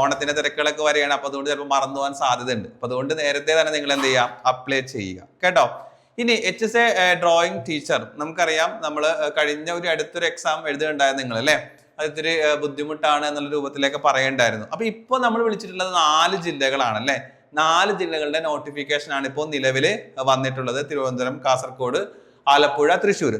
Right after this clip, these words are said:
നാല് ജില്ലകളാണ്. അപ്പോ പലർക്കുള്ളൊരു സംശയമാണ്, ഈ നാല് ജില്ലകളുടെ കഴിഞ്ഞ വർഷത്തെ, കഴിഞ്ഞ പി എസ് സിയുടെ മാർക്ക് കട്ട് ഓഫ് എത്രയാണ് എന്ന് നമ്മളൊന്ന് അറിഞ്ഞു വെച്ചിട്ടുണ്ടെങ്കിൽ നന്നായിരിക്കും.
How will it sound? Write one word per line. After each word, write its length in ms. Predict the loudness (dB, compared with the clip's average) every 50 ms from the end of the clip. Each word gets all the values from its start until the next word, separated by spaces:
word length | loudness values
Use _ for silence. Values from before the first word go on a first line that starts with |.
| 4 4
നാല് 180 | 6 6 4 4 2
ജില്ലകളാണ്. 440 | 2 4 4 4 4 2 0 0 -6 -14 -20 _ _ _ _ _ _ 0 2
അപ്പോ 160 | 6 6 6 6 4 2 2 4
പലർക്കുള്ളൊരു 480 | 4 4 4 4 2 2 4 4 4 4 2
സംശയമാണ്, 520 | 0 -2 -2 -6 -4 -2 -2 -2 -2 -2 -2 -4
ഈ 40 | -4 0 2 2
നാല് 380 | 4 4 4 4 4 4 2 0 -2 -2
ജില്ലകളുടെ 600 | -4 -4 0 2 2 2 2 2 0 0 2 2 0 0 -2 -12 -20 _ _ _ _ _ _ _ _ _ _ _ _ _ 0 4
കഴിഞ്ഞ 360 | 4 6 6 6 4 2 2 4 4 4
വർഷത്തെ, 440 | 4 4 2 -2 -2 0 0 0 0 -2 -6 -2 2
കഴിഞ്ഞ 380 | 2 2 2 2 -2 -2 0 2 2 2 0 -4 -6
പി 100 | -4 0 0 0
എസ് 120 | 0 0 -2
സിയുടെ 240 | -4 -2 -2 -4 -2 0 0
മാർക്ക് 400 | 2 4 4 2 2 0 -6 -6 0 0
കട്ട് 280 | -2 -2 -2 -4 -2 -2 -2
ഓഫ് 140 | 0 -2 -6 -6
എത്രയാണ് 540 | -6 -4 -2 0 2 2 2 2 0 -2 -2 -4 -4
എന്ന് 220 | -4 -4 -4 -6 -8 -10 -16 _ _ _ _ _ _ -4
നമ്മളൊന്ന് 300 | -2 0 0 0 4 4 4
അറിഞ്ഞു 180 | 4 2 -2 -2
വെച്ചിട്ടുണ്ടെങ്കിൽ 420 | -4 -4 -6 -6 -6 -4 -2 -2 0
നന്നായിരിക്കും. 460 | 2 2 0 0 -2 -6 -12 -16